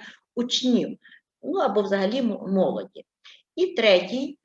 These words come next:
це захист проекту, який ми робили у вигляді наукової конференції за участю учнів інших груп,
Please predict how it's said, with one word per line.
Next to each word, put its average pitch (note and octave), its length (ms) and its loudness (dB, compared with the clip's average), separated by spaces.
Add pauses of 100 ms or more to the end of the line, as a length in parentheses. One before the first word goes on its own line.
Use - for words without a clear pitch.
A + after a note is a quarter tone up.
(300)
це C#4+ 140 2
захист G3+ 540 0
проекту, A3 800 -2
який B3+ 300 -4
ми A#3+ 140 2
робили G#3+ 420 2
у G3+ 120 -2
вигляді G3+ 420 0
наукової F#3+ 560 0
конференції F#3 760 -4
за G#3+ 100 0
участю G#3 480 -6
учнів F#3 500 -6
інших E3+ 360 -4
груп, A3 280 -8